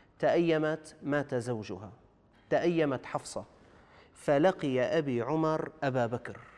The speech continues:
فقال: "يا أبا بكر، تأيمت حفصة"، بعد أن انتهت عدتها، قال: "تأيمت حفصة، فهل لك في زوجة؟"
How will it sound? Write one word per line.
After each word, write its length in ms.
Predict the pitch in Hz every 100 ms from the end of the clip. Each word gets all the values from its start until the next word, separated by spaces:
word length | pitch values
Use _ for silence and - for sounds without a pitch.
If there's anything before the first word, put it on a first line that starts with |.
| - _ - _ _ _ _ _ _ -
فقال: 380 | 165 135 170 147
"يا 220 | 131 117
أبا 160 | 117 113
بكر، 360 | 139 170 165 - - - - _
تأيمت 680 | - - 170 160 151 156 160
حفصة"، 460 | - 139 - - 104 - - -
بعد 220 | 139 135
أن 160 | 143 151
انتهت 380 | 151 175 151 113
عدتها، 520 | 123 135 - 107 107 - _ - - - -
قال: 260 | 156 147
"تأيمت 560 | 139 143 170 151 127 120
حفصة، 420 | - 156 - 107 - - - - _ _ _ - - -
فهل 600 | - 143 135 180 151 123 - - -
لك 560 | 135 156 160 127 104 104 - -
في 240 | - 139 120
زوجة؟" 460 | 117 131 123 135